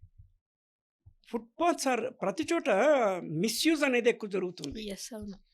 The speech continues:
Speaker 1: మనకి మూడే మూడు ఉంటాయి బేసిక్‌గా.
Speaker 2: మ్మ్.
Speaker 1: I say we, we, we.
Speaker 2: మ్మ్.
Speaker 1: ఒకటి వ్యక్తులు,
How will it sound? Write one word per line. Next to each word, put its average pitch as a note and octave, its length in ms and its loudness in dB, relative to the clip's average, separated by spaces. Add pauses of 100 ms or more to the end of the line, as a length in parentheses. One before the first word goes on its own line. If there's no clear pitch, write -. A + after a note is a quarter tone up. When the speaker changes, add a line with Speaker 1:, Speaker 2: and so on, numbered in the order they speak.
(500)
Speaker 1:
మనకి A3+ 420 0
మూడే A3+ 340 8
మూడు A#3+ 260 6
ఉంటాయి G3 320 2 (300)
బేసిక్‌గా. E3+ 560 4 (300)
Speaker 2:
మ్మ్. G3+ 140 -14 (640)
Speaker 1:
I F#3+ 80 0
say C4 240 0
we, F3 240 -2 (100)
we, F#3 240 -6
we. F3 180 -6 (880)
Speaker 2:
మ్మ్. G#3+ 160 -16
Speaker 1:
ఒకటి A#3 280 -4
వ్యక్తులు, F3+ 480 0